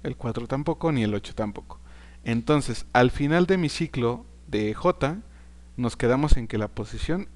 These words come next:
es igual a seis. Y recordemos que hasta ahí,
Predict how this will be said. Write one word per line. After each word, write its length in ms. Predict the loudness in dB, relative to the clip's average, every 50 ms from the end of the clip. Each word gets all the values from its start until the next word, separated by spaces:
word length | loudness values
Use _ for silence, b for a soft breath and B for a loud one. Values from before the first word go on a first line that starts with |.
| -2
es 260 | -2 0 0 -2 -6 -12 -10
igual 400 | -8 -4 0 2 2 2 0 -2 -6
a 120 | -8 -8
seis. 360 | -6 -8 -8 -10 -10 -12 -14 -16 -18 B B B B B B B
Y 100 | 0 2
recordemos 580 | 2 2 2 2 2 2 4 2 2 0 -2
que 260 | -2 -4 -4 -4 -4 -4 -2
hasta 300 | -2 -2 0 2 4 4
ahí, 300 | 4 4 2 -2 -4